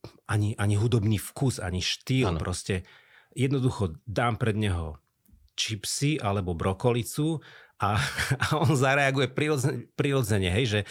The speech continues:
Speaker 1: alebo mu, alebo si spomenie, že jak je tá brokolica zdravá a, a možno, že po nej siahne. Myslím si, že tu je veľký podiel tých rodičov, čiže my to musíme robiť tak kvalitne a tak vyvážene, aby to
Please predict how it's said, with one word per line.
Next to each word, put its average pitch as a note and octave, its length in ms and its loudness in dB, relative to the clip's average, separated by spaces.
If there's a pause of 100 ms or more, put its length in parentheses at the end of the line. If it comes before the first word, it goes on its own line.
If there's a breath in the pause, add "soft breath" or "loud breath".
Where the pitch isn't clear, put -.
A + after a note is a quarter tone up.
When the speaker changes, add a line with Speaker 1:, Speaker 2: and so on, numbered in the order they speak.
(220 loud breath)
Speaker 1:
alebo D#3 280 2
mu, D#3 160 2
alebo D3 240 2
si C3+ 140 -4
spomenie, B2 640 2
že G#2 140 0
jak G#2 120 2
je A2 100 2
tá G#2+ 120 0
brokolica G2+ 500 0
zdravá F2 500 -2
a, G#2 180 0 (120)
a - 320 -12
možno, A2 220 2
že G2+ 120 0
po G#2+ 140 -2
nej G#2 140 2
siahne. F#2+ 580 -2 (380 loud breath)
Myslím A2 280 0
si, G#2+ 120 -6
že A2 100 -2
tu - 160 -2
je A#2 160 0
veľký A2 720 -2
podiel G#2 480 0
tých G#2 180 -2
rodičov, F#2 680 -2 (240)
čiže G2 340 -4
my G#2+ 100 0
to C3+ 120 -2
musíme C3+ 340 0
robiť G2+ 340 0
tak - 220 -2
kvalitne F#2+ 640 -4
a G2+ 160 -6 (300)
tak G2+ 280 -4
vyvážene, F2+ 760 0
aby A#2 240 -2
to B2+ 160 0